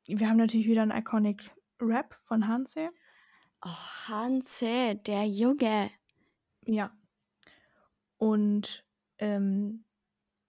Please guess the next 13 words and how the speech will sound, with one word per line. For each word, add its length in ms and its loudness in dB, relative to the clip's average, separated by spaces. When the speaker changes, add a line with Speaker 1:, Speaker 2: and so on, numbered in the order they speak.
Speaker 1:
ja, 260 0
dann 240 0
würde 160 0
ich 100 -4
jetzt 280 -2
mal 420 -2
auf 320 -8
die, 420 -6
äh, 240 -10
Storyline 800 -8
eingehen. 300 -8
Und 120 -8
zwar 300 -2